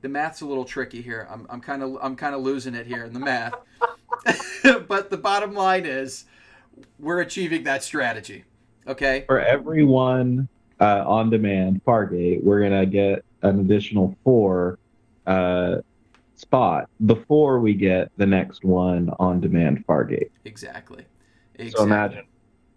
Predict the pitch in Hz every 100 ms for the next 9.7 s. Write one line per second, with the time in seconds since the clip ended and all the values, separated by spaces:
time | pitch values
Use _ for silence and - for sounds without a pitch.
0 | _ _ 113 120 123 123 123 123 123 131
1 | - 98 107 101 92 85 - 101 95 104
2 | 110 104 110 104 104 104 104 104 107 104
3 | - - 104 107 - 95 98 - 101 90
4 | 85 - _ _ _ 101 104 101 98 95
5 | 98 - - 110 104 104 101 98 95 98
6 | 98 98 90 - 135 143 139 135 95 92
7 | 92 98 110 131 127 127 123 127 - _
8 | _ _ - 101 - - - 120 - -
9 | 123 123 123 127 127 131 131